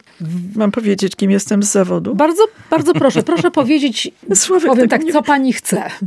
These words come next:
Speaker 2: Inżynier budownictwa lądowego.
Speaker 1: No tak,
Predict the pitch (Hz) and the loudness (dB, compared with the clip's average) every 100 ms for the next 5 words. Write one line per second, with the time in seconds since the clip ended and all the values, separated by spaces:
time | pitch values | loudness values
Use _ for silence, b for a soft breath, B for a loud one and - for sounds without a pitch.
0 | - _ 262 254 247 247 226 233 226 220 | -12 _ -2 0 2 2 2 0 -2 -2
1 | 220 220 - 208 202 202 208 208 208 208 | -2 -2 -4 -4 -2 -2 -4 -4 -6 -2
2 | 226 220 175 - - - - | 0 0 -2 -10 -20 -20 -20